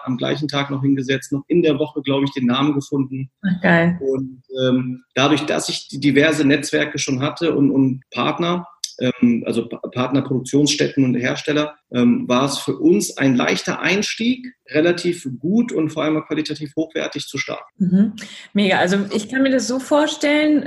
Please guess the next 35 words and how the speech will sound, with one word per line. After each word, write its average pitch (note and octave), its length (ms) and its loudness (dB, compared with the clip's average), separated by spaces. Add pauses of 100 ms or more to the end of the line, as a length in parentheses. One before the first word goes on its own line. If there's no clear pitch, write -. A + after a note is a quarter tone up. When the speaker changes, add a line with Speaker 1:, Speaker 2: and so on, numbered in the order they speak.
Speaker 2:
in A#3+ 220 2
der B3 160 0
Zeit B3+ 440 -2
hast A#3 240 -6
du A3+ 400 -2
gerade G#3 300 0
irgendwie G#3 300 2
schon G3+ 400 -4
noch G3+ 180 0
an G3+ 60 0
einer, F#3 260 2
an G3 120 -2
einer - 60 -4
anderen D4 360 4
Idee C4+ 280 0
gearbeitet C4+ 540 -2
oder G3+ 180 0
hattest G#3+ 300 -2
noch G3+ 140 0
dein F#3 200 0
anderes B3+ 520 0
Startup C4 520 0
oder G#3+ 220 0
wie G#3 100 -2
kann G#3+ 160 -2
ich G3+ 60 -2
mir G3+ 100 -4
das G3 80 -4
vorstellen? F#3+ 380 -2
In F3 40 4
welcher G#3 220 4
Situation G3 540 0
warst D3+ 280 -2
du D3 40 -14
damals? C#3+ 560 -2